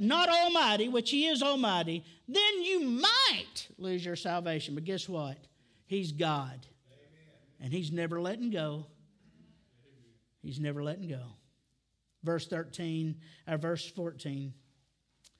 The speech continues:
Speaker 1: Who is the guarantee of our inheritance until the redemption of the purpose of possession to the praise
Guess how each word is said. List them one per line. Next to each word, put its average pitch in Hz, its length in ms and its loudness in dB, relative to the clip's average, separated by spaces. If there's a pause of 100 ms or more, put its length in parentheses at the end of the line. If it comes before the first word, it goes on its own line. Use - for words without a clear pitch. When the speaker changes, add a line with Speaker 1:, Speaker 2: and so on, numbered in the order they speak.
(600)
Speaker 1:
Who 185 100 -2
is 170 140 0
the 170 80 -2
guarantee 202 440 0
of 185 100 -2
our 185 100 0
inheritance 190 560 -2
until 185 200 -4
the 175 100 -2
redemption 190 380 -2
of 165 60 -2
the - 60 -12
purpose 190 340 -4
of 170 160 -10
possession 196 580 -4
to 185 120 -6
the 151 100 -4
praise 143 720 -6